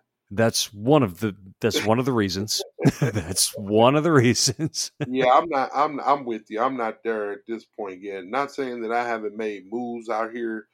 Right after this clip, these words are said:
Speaker 2: since Virginia's been in phase three as of, uh, July second or third. I have been moving around, but I do mask up. I try my best to social distance. I'm just not comfortable, I don't think, going to an N F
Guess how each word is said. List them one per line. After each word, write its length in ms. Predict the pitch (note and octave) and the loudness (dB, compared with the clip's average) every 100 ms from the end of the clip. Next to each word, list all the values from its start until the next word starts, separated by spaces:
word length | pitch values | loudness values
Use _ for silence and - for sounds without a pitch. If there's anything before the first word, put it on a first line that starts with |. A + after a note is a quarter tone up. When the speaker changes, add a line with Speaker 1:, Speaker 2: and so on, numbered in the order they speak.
| _ _ _ | _ _ _
Speaker 2:
since 280 | A#2+ A2+ | -10 -10
Virginia's 520 | F#2+ G2+ A#2 A#2+ A2 G2 | -10 -14 -8 -8 -8 -10
been 180 | A2 | -10
in 120 | G#2 G2+ - | -10 -10 -6
phase 380 | A#2 A2 G2 - | -6 -6 -10 -14
three 400 | A#2 B2 A#2+ A#2 _ _ F#2+ | -8 -8 -8 -14 _ _ -12
as 160 | G#2 G2+ | -10 -10
of, 160 | G2 | -10
uh, 160 | G2+ G2 F#2 | -6 -8 -8
July 300 | F#2+ A2 G#2+ | -4 -4 -4
second 380 | - A2+ G#2 | -6 -8 -8
or 80 | G2 - | -14 -8
third. 400 | A2 G2+ F#2+ F#2 _ _ _ | -6 -4 -6 -10 _ _ _
I 160 | A2+ A#2+ | 0 0
have 300 | C3 B2+ A2 | 2 2 0
been 160 | A2+ | -6
moving 260 | A2 A2+ G#2 | -6 -6 -4
around, 340 | G#2 G#2+ G#2 | -4 -4 -4
but 100 | G2 | -6
I 140 | G2+ G#2 - | -4 -6 -6
do 220 | A2+ G#2+ | -10 -10
mask 460 | G#2 G#2+ G#2 G2+ - | -8 -6 -6 -8 -8
up. 180 | G#2+ F2 | -8 -6
I 120 | F#2 | -8
try 220 | - A#2 | -4 -4
my 160 | A2 G#2 G#2 | -4 -8 -6
best 200 | A2 - | -6 -8
to 60 | |
social 360 | - - G#2+ - - | -12 -8 -8 -10 -10
distance. 440 | A2+ F#2+ - E2+ _ _ _ _ _ - | -8 -8 -14 -20 _ _ _ _ _ 0
I'm 220 | C3+ B2+ | 2 2
just 220 | B2+ A#2 | -4 -6
not 300 | A#2 A2 - | -4 -4 -6
comfortable, 500 | - A2+ - G#2 G#2+ | -10 -10 -10 -10 -6
I 80 | G2+ | -4
don't 140 | G#2 - | -6 -8
think, 200 | G#2 F#2 | -14 -12
going 220 | G2 F#2+ | -10 -10
to 100 | A2 F#2+ | -8 -8
an 80 | F#2+ | -8
N 80 | G2+ | -10
F 140 | F#2+ | -10